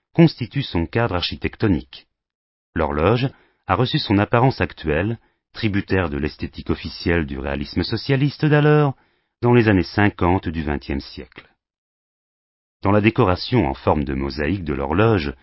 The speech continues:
se font remarquer de chaque côté des médaillons représentant les travaux qui caractérisent les différents mois de l'année. Au sommet de la niche,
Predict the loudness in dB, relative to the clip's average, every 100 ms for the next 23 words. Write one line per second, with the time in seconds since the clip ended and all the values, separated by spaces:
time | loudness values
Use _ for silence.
0 | _ _ -12 -8 0 2 4 2 2 -2
1 | -2 -2 -4 -2 -2 -2 -6 -6 0 0
2 | 0 _ _ _ -2 4 4 4 4 4
3 | 2 0 -2 -2 0 0 0 0 0 -2
4 | -2 -2 2 0 -2 _ _ -12 -6 -4
5 | -4 -6 -4 -2 -2 -4 -6 -6 -2 0
6 | 0 2 2 2 2 4 4 2 -4 _
7 | _ _ _ _ _ _ -14 -6 -2 -2
8 | 0 4 6 6 4 2 -6